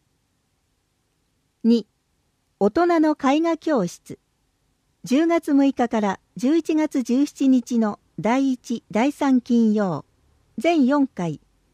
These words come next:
十三時から十五時。成人、先着十人、千円。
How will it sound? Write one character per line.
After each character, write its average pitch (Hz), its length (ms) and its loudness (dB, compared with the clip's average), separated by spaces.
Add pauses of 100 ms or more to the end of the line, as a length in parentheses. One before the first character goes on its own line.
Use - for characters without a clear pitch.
(360)
十 302 200 0
三 370 220 0
時 339 120 -6
か 185 120 -4
ら 170 120 0
十 220 260 0
五 190 160 -4
時。 151 200 -14 (600)
成 285 280 0
人、 233 320 -4 (340)
先 330 240 -2
着 294 420 -6 (100)
十 311 280 -2
人、 175 340 0 (500)
千 339 380 -2
円。 165 300 -4